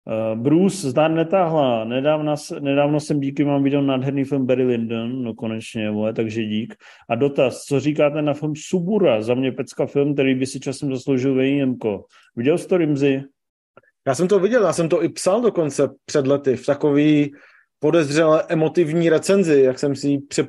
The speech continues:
Speaker 2: připomínal dneska. A vlastně se mi to hodně líbilo. A i co se týče, eh, komentářů pod tím, pod tou recenzí, tak, eh, tak tam jako řada lidí to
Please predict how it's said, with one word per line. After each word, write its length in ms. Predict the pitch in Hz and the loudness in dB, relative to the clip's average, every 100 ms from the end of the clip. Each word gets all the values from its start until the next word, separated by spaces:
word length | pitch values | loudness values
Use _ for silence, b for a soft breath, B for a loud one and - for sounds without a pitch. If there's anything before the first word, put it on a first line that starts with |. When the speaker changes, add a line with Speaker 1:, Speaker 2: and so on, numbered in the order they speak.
| - | -4
Speaker 2:
připomínal 640 | - 143 147 147 139 135 | -4 0 0 2 4 2
dneska. 480 | 131 127 - 139 147 B B B _ | 2 -2 -2 -2 -2 B B B _
A 260 | 139 143 139 | 0 4 4
vlastně 320 | 139 143 160 | 4 2 0
se 120 | 156 | 0
mi 120 | 160 147 - | 0 -2 -4
to 100 | - | -2
hodně 220 | 151 165 175 | 0 2 2
líbilo. 560 | 180 262 208 120 73 | 2 4 4 2 0
A 160 | 123 - | -4 0
i 220 | 156 151 | 2 2
co 120 | 147 | 0
se 120 | 139 147 | -2 -2
týče, 480 | 156 - 165 160 156 B B B B _ - | -4 0 2 2 0 B B B B _ -2
eh, 600 | 143 139 139 143 143 139 - - - _ _ _ - | 2 2 2 4 4 2 -2 -16 -20 _ _ _ -2
komentářů 680 | 156 165 165 156 147 165 | 2 2 4 2 2 0
pod 260 | 151 151 - | 0 -2 0
tím, 320 | 160 156 156 - | 0 2 -2 -2
pod 80 | 151 | -2
tou 200 | 156 165 | 2 2
recenzí, 580 | 165 165 160 147 170 160 | 2 2 0 2 0 2
tak, 360 | 165 - - 170 160 156 156 151 | 0 0 0 2 4 4 4 2
eh, 40 | |
tak 180 | 147 - | 0 0
tam 200 | 160 156 | 2 2
jako 280 | 147 160 151 | 2 2 4
řada 200 | 156 160 | 4 4
lidí 300 | 160 160 | 2 -2
to 140 | 156 | 0